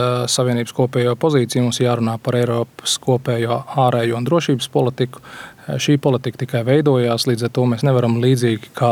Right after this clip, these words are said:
A S V ārpolitika runāt par Eiropas Savienības ārpolitiku. Eh, tas, kad Eiropas Savienība sastāv no divdesmit astoņām dalībvalstīm, protams, iezīmē to, ka ir dalībvalstīm dažādas ārpolitiskās un drošības politikas intereses, un līdz ar to tas arī ir noteicis,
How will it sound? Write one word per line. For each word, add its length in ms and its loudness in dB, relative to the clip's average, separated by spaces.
A 240 4
S 160 0
V 320 2
ārpolitika 640 0
runāt 340 4
par 140 0
Eiropas 320 2
Savienības 320 0
ārpolitiku. 560 -6
Eh, 840 -2
tas, 220 0
kad 160 0
Eiropas 320 2
Savienība 320 2
sastāv 320 0
no 60 -4
divdesmit 420 -2
astoņām 560 -2
dalībvalstīm, 600 2
protams, 340 0
iezīmē 400 0
to, 160 4
ka 160 -4
ir 160 0
dalībvalstīm 680 0
dažādas 540 0
ārpolitiskās 840 0
un 220 4
drošības 400 2
politikas 400 0
intereses, 400 2
un 160 4
līdz 80 2
ar 60 0
to 200 2
tas 220 0
arī 160 2
ir 80 2
noteicis, 560 0